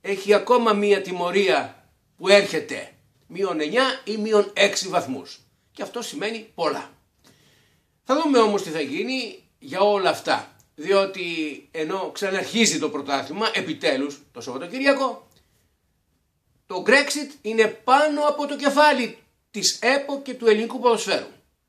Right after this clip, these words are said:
Είναι ντροπή για την κυβέρνηση, ντροπή για την επο. Μια επο η οποία δεν έχει μιλήσει και όλοι ζητούν τώρα τον αποκεφαλισμό του Προεδρείου.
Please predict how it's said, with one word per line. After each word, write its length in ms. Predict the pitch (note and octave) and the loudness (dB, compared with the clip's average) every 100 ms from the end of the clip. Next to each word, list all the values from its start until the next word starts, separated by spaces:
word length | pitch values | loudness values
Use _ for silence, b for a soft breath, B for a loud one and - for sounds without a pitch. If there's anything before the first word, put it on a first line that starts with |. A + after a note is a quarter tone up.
| _ | _
Είναι 240 | D#3+ G3+ | 2 2
ντροπή 400 | - G3 F#3+ B3+ | 4 4 4 0
για 160 | C4+ C4 | -2 -4
την 120 | A3 | -6
κυβέρνηση, 600 | G3+ A#3+ C#4 C4 C4+ A#3+ D#3+ | -2 0 0 -2 -6 -10 4
ντροπή 320 | G3+ G3 C4 | 4 4 0
για 120 | C4 | 0
την 160 | A3+ A#3 | 2 2
επο. 340 | - - - b - | 2 -4 -18 b -14
Μια 200 | E3+ G3 | -8 -6
επο 260 | B3+ C4 | -4 -2
η 80 | B3 | 2
οποία 500 | G#3 B3+ C4 A#3 A3+ | 2 2 0 0 -2
δεν 140 | G#3+ B3+ | -6 -6
έχει 220 | C4 A3 | -6 -6
μιλήσει 600 | G3+ E3 C#3+ C#3 G3 G#3 b b | -4 -2 -2 -4 -8 -12 b b
και 80 | - | -4
όλοι 180 | G#3 G#3 | -2 -2
ζητούν 380 | F#3 F3+ A3 G3 | -4 -6 -6 -4
τώρα 280 | G3 G#3 F#3+ | 2 2 2
τον 220 | F#3+ F#3+ | -4 -2
αποκεφαλισμό 840 | F#3 F3+ E3+ E3+ D#3+ D#3 C3+ D3 E3+ | 0 0 -2 -10 -6 -6 -4 -6 -6
του 140 | C#3 | -10
Προεδρείου. 560 | C#3 C#3 C3+ A#2+ - | -8 -6 -6 -10 -14